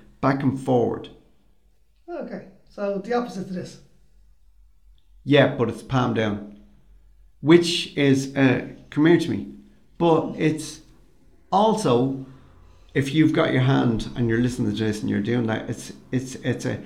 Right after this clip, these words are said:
Speaker 1: "Get the fuck away."
Speaker 2: <laughs> Yeah, it's, that's, yeah, that's what I would have thought.
Speaker 1: Yeah.
Speaker 2: Palm up, come here.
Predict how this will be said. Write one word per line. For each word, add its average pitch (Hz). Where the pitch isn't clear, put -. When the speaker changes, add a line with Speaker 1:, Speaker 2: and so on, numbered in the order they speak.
Speaker 1:
"Get -
the 202
fuck -
away." 98
Speaker 2:
<laughs> -
Yeah, 339
it's, 202
that's, 339
yeah, 311
that's 294
what 277
I 262
would 254
have -
thought. 190
Speaker 1:
Yeah. 226
Speaker 2:
Palm 247
up, 294
come 277
here. 196